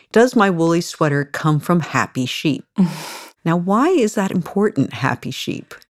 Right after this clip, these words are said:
Speaker 2: Yeah, a lot of people don't understand about wool, and that's not just for knitwear. You know, that's in coats, it's in clothing, it's everywhere. And a lot of people assume, let's say you've bought a sweatshirt in England, or it might even say made in England,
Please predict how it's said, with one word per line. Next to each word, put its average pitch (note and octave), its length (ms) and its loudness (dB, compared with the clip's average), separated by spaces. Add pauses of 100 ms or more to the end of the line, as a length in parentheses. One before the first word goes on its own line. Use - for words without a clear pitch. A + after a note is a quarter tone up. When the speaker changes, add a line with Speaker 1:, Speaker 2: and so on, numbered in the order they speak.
(140)
Speaker 2:
Yeah, C4 220 4
a - 20 4
lot B3+ 160 6
of B3+ 60 2
people A3 480 4
don't G3 480 2
understand F3+ 840 2 (100)
about E3+ 480 2
wool, B3 520 2
and F#3+ 140 4
that's - 220 2
not - 140 2
just F#3 180 -8
for F#3+ 80 -2
knitwear. D#3+ 360 0
You F3 60 -8
know, G3 140 2
that's - 240 -2
in D3+ 160 -4
coats, - 400 -2
it's - 120 -14
in D3+ 200 -6
clothing, E3+ 500 -4
it's F3+ 160 -6
everywhere. E3+ 640 -4
And G#3+ 100 6
a A#3 60 6
lot B3 120 6
of B3 80 4
people G#3+ 380 2
assume, G3 540 2
let's - 260 2
say F#3 320 2
you've F#3 240 2
bought G3 160 2
a F3 100 -4
sweatshirt - 400 0
in F3+ 200 -2
England, F#3+ 400 0
or F#3 120 2
it - 140 -4
might F#3+ 200 2
even G3+ 180 0
say E3+ 180 -2
made F#3 340 0
in E3 120 -2
England, E3 400 -6